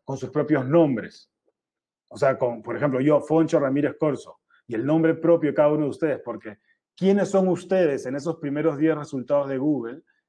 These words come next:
Es realmente, que, o sea, cuando ustedes un día me escriben por internet, yo lo que hago es copiar y pegar en Google a ver quién es la persona que me está hablando. Y lo que aparezca en esos resultados va a ser realmente quién eres tú en una primera instancia, ¿no? Y más ahora que todos trabajamos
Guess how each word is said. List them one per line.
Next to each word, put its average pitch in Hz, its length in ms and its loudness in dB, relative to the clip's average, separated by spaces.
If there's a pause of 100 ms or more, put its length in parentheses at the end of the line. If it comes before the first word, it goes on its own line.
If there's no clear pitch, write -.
(120)
Es 156 220 2
realmente, 147 920 0 (280)
que, 151 300 -2
o 135 60 -8
sea, 131 180 0
cuando 127 180 -4
ustedes 165 340 4
un 156 120 -2
día 160 160 4
me 143 100 -2
escriben 160 400 2
por 131 160 -2
internet, 135 520 -4 (280)
yo 139 100 -2
lo 143 100 0
que 151 80 0
hago 151 100 4
es 147 60 -2
copiar 151 400 0
y - 20 -2
pegar 131 320 0
en 143 140 -4
Google 160 340 4
a 110 80 -2
ver 127 160 -4
quién 139 220 -6
es 143 100 -4
la 123 100 -6
persona 117 260 -10
que 123 60 -10
me 107 80 -20
está - 180 -10
hablando. 117 420 -8 (240)
Y 131 80 -8
lo 135 100 -2
que 139 100 0
aparezca 160 500 0
en 156 80 2
esos 156 200 0
resultados 135 680 -2
va 135 60 2
a 131 40 0
ser - 200 -4
realmente 143 580 -2 (200)
quién 151 220 -2
eres 143 240 0
tú 160 160 4
en 135 80 -2
una 139 160 0
primera 123 300 -4
instancia, 117 640 -6
¿no? 123 140 -8 (220)
Y 131 120 -4
más 180 260 0
ahora 160 300 6
que 151 100 0
todos 143 280 -4
trabajamos 127 680 -4